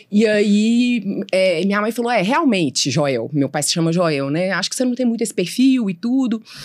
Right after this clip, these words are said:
E aí minha avó falou: "Joel, mas como assim? Você tem um filho, você tem uma outra filha nascendo?" Ele: "Não, mas eu, é, isso não dá pra mim." Então, assim, literalmente, quando eu estava nascendo, meu pai tava desempregado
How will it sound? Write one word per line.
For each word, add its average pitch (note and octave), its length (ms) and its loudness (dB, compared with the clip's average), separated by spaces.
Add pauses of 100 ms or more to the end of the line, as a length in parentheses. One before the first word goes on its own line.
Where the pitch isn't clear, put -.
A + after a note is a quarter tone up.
(280)
E G3+ 140 -2
aí A3 200 0
minha A#3+ 140 2
avó A#3+ 140 -4
falou: B3 200 -4
"Joel, B3+ 300 0
mas C4 160 -2
como C4 160 -2
assim? C4 320 0
Você A#3+ 140 -4
tem B3+ 120 -2
um B3+ 100 0
filho, B3+ 460 0
você B3 120 -2
tem B3 140 -4
uma B3 100 2
outra A#3 200 -4
filha A#3 200 -2
nascendo?" B3 500 -2
Ele: A3 140 -2
"Não, F3 260 -2
mas F3 320 -4
eu, G3 500 -4 (140)
é, D#3 400 -4
isso F3 240 -4
não A#3 160 -2
dá A3+ 140 -2
pra B3 160 -2
mim." E3+ 200 0 (540)
Então, F#3+ 240 -2
assim, C4 180 0
literalmente, D#4 480 0
quando C4+ 300 0
eu C4+ 60 2
estava G#3 360 -2
nascendo, C4 440 0
meu E4+ 100 0
pai D#4+ 140 -2
tava A#3+ 160 -4
desempregado A3+ 600 -2